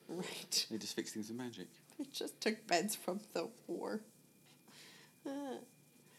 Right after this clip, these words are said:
Speaker 1: but then, 'cause then they don't know how to ride trains and things either, so, like, all that is new
Speaker 2: That's true.
Speaker 1: technology. Uh,
Speaker 2: If only there was another way we could move across around vast distances.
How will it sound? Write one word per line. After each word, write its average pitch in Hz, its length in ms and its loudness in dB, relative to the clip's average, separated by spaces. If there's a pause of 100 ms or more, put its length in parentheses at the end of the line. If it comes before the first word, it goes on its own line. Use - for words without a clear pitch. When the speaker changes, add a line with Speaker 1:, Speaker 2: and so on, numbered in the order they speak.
(120)
Speaker 1:
but - 140 0
then, 220 300 6 (140)
'cause 226 140 -2
then 220 120 4
they 202 100 2
don't 196 140 4
know 190 80 2
how 190 80 0
to 170 80 4
ride 170 220 -2
trains 170 600 0
and 143 160 -2
things - 340 -4
either, 160 280 -2
so, - 140 -6
like, 156 120 -4
all 156 200 0
that - 220 -2
is 180 160 -8
new 180 300 2
Speaker 2:
That's - 540 -2
true. 101 120 2
Speaker 1:
technology. 190 220 2 (540)
Uh, 175 340 0 (320)
Speaker 2:
If 117 100 -6
only 156 120 2
there 123 100 6
was 104 120 0
another 107 200 2
way 98 180 -4
we 117 120 -4
could 123 160 0 (360)
move 143 440 10
across 135 400 -2
around 123 460 -8 (440)
vast 123 340 6
distances. 107 520 -2